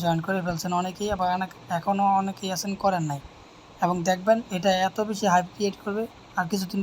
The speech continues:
পর সবাই যখন জয়েন করার ট্রাই করবে, তো শেষ সময় এসে কিন্তু কোনো লাভ হয় না। আমি এটাতে জয়েন করছি কবে দেখেন, আগস্টের তিরিশ তারিখ শেয়ার করছি, জয়েন করছি।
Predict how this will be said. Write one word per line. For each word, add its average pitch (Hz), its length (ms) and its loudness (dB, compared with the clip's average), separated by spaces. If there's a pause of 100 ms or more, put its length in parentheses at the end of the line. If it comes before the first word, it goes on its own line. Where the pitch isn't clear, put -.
পর 208 140 2 (200)
সবাই 196 200 8 (100)
যখন 190 220 0
জয়েন 165 220 4
করার 175 220 0
ট্রাই 156 200 0
করবে, 147 180 -6 (380)
তো - 60 -8 (100)
শেষ 180 220 6
সময় 208 260 4
এসে 208 220 0
কিন্তু 202 160 -4 (100)
কোনো 202 220 -4
লাভ 165 160 6
হয় 156 120 2
না। 147 60 -8 (440)
আমি 170 180 2
এটাতে 196 280 -4
জয়েন 185 220 2
করছি 175 260 -8
কবে 196 280 0
দেখেন, 143 200 -8 (360)
আগস্টের 170 420 0
তিরিশ 208 260 -4
তারিখ 208 160 -4 (120)
শেয়ার 170 240 -4
করছি, - 220 -10 (120)
জয়েন 165 220 0
করছি। 156 200 -10